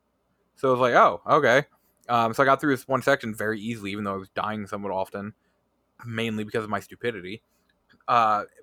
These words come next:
but I find the actual combat is a little easier than Souls, so that makes it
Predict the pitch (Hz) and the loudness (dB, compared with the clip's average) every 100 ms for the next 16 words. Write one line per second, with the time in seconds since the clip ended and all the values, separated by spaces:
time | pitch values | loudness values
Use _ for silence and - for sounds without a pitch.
0 | 151 151 139 151 180 165 151 107 117 - | -2 2 4 4 2 2 0 0 0 0
1 | 131 120 127 131 123 117 113 110 117 117 | -2 -2 2 4 2 0 -4 -4 -8 -4
2 | 120 123 127 127 107 98 104 - _ _ | -4 -2 -4 -4 -6 -6 -8 -14 _ _
3 | _ _ _ _ 123 107 104 117 117 131 | _ _ _ _ -6 -6 -6 -2 -2 0
4 | 123 117 127 110 | -6 -6 -6 -6